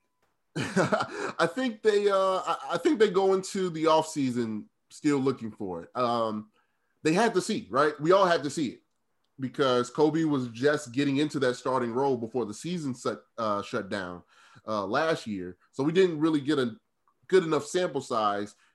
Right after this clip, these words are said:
to see if your top ten pick can be that guy.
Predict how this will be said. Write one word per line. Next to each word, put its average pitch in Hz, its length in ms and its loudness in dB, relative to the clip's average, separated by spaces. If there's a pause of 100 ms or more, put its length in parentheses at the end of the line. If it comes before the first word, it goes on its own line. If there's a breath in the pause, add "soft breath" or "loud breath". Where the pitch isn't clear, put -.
(120)
to 127 60 -12
see 151 360 -2
if 117 160 0
your 135 180 6
top 143 380 0
ten 135 200 -2
pick 147 360 -2 (480)
can 131 260 -2
be 120 460 -4
that 107 320 -2
guy. 104 460 -2